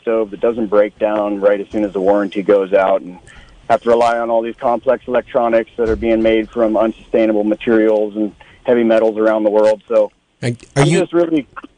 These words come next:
Speaker 2: are you
Speaker 1: I'm
Speaker 2: off
Speaker 1: really
Speaker 2: grid
Speaker 1: curious.
Speaker 2: by any chance?
Speaker 1: Yes, I'm definitely off grid.
Speaker 2: And what, what's your inverter?
Speaker 1: Uh, my inverter is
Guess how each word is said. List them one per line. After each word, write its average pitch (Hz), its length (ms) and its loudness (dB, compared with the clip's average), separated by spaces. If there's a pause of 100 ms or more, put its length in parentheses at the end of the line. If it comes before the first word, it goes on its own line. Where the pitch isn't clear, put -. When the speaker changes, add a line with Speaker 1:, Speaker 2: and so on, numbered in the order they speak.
(120)
Speaker 2:
are 160 60 2
you 160 180 4
Speaker 1:
I'm 147 60 2
Speaker 2:
off 160 120 2
Speaker 1:
really 175 120 -2
Speaker 2:
grid 160 220 2
Speaker 1:
curious. 160 180 -4 (220)
Speaker 2:
by 170 180 0
any 180 160 -2
chance? 190 440 -4 (720)
Speaker 1:
Yes, 151 360 0 (100)
I'm 113 160 0
definitely 117 320 -2
off 101 200 -2
grid. 85 280 -6
Speaker 2:
And 139 140 2
what, 143 240 -4
what's 139 340 -2
your 165 140 2
inverter? 135 540 -2 (1600)
Speaker 1:
Uh, 131 280 2
my 135 220 -2
inverter 151 380 0
is 131 340 -4